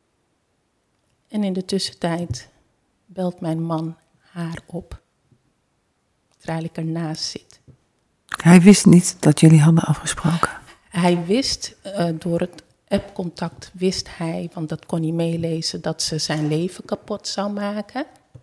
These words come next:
Speaker 1: Maar ik had gezegd, "Goh,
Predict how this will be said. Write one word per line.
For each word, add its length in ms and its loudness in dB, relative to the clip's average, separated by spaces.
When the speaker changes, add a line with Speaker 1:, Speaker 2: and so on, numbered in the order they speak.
Speaker 1:
Maar 360 -8
ik 180 -4
had 240 -6
gezegd, 440 -10
"Goh, 300 -16